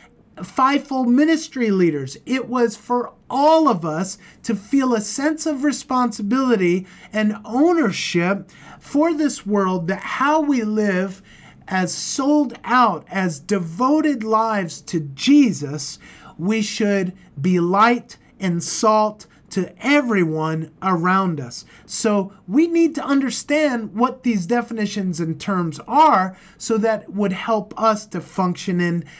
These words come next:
our identity, not only as sons and daughters, which is our primary identity, but also in the function as a part of the body that God has called us to. And whether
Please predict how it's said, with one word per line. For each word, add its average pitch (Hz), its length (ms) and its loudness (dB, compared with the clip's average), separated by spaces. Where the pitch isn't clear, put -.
our 214 320 2
identity, 185 760 0
not 196 260 -2
only 214 320 0
as 165 180 -4
sons 220 540 -2
and 165 260 -4
daughters, 190 600 2
which 170 200 -4
is 170 140 -4
our 165 120 -2
primary 247 720 0
identity, 156 600 -4
but 196 120 0
also 190 760 -2
in 185 160 0
the 175 80 0
function 196 800 -4
as 160 240 -4
a 147 60 -6
part 269 500 -2
of 202 140 -6
the 165 100 -4
body 156 500 -2
that 156 160 -4
God 180 200 0
has 175 160 -6
called 185 320 -4
us 143 200 -4
to. 160 200 -2
And 156 200 -4
whether 208 440 0